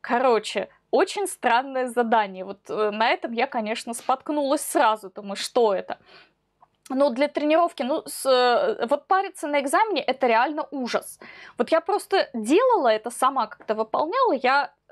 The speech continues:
так и не поняла сакральный смысл данного задания. Вот просто зачем это?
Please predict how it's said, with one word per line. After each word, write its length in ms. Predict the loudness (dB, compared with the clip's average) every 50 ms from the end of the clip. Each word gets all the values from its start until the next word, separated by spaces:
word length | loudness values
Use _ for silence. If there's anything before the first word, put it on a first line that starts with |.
| -4
так 180 | -4 -2 -2 -2
и 40 | -4
не 100 | -4 -2
поняла 500 | -2 -2 2 2 4 4 2 2 0 -4
сакральный 540 | -8 -12 -10 -6 -4 -4 -4 -4 -4 -8 -12 -10
смысл 380 | -6 -4 -4 -4 -4 -4 -4
данного 380 | 0 0 0 0 -2 -4 -4 -2
задания. 480 | 0 0 0 0 0 -2 -2 -2 -4 -6
Вот 180 | -6 -6 -8 _ -2
просто 480 | 2 2 2 2 0 -2 -2 -2 -2 -2 -10 -20 _ -10
зачем 800 | -8 -2 0 0 0 0 -2 -6 -4 0 2 2 2 2 0 -4
это? 260 | -8 -6 -8 -10